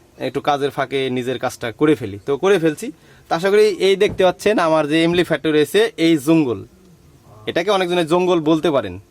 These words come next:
আমি নিজেও বলি এটাকে জঙ্গল, কিন্তু এই জঙ্গলে কিন্তু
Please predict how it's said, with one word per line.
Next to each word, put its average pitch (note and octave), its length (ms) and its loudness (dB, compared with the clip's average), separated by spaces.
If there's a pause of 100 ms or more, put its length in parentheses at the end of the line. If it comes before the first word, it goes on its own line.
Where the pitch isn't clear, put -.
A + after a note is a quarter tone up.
(300)
আমি E3+ 160 -2
নিজেও F3 280 0
বলি D3 200 2
এটাকে A2+ 220 -6
জঙ্গল, G2+ 360 -8 (160)
কিন্তু C#3+ 180 -4
এই D3 60 2
জঙ্গলে D#3 440 -2
কিন্তু D#3 240 -4